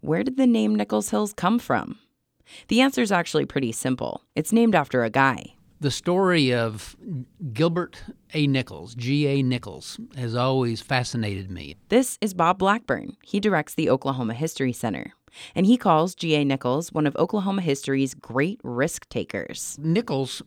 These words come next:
Speaker 2: was a, a creature of the late nineteenth century. So he was born, raised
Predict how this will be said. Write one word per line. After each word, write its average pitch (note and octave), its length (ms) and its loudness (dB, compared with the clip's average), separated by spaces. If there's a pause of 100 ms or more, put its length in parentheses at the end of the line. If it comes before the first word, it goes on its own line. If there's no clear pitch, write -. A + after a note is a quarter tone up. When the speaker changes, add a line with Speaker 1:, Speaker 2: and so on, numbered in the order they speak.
Speaker 2:
was D3 760 0
a, D3+ 180 -6 (100)
a C3+ 160 -10
creature D#3 480 -2
of A#2+ 140 -4
the A#2 60 -6
late B2+ 220 -4
nineteenth A#2+ 380 -6
century. G#2+ 440 -10
So A#2 220 -10
he B2 160 -2
was B2 220 -4
born, C#3 520 -2
raised C3 640 0